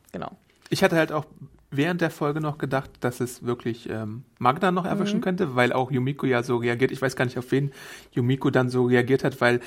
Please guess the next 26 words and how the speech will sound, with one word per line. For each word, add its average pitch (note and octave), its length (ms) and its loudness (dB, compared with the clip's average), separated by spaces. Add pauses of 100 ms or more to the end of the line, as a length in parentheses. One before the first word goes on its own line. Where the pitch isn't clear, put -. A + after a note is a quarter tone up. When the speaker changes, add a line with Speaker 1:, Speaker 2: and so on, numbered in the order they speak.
(180)
Speaker 2:
im A2+ 120 -4
Endeffekt C3+ 360 0
ist B2 140 -8
ihre C3+ 180 0
Gruppe C#3 300 -2
ja B2 280 6
relativ, B2 920 2
äh, A#2 180 0
gut B2+ 240 -2
davon A#2+ 320 0
gekommen, G#2 260 -4
weil G#2 100 -2
ich A2 60 -10
glaube, A#2 220 2
niemand A#2+ 260 2
von A#2 140 -2
dieser A2+ 160 2
neuen A#2 400 0
Gruppe A#2 480 -2
ist - 140 -6
tatsächlich A2+ 420 -2
gestorben. B2 400 0
Luke E3 240 2
geht's C#3+ 240 0
gut, F#3+ 320 2
Speaker 1:
Mhm. F#3+ 140 -2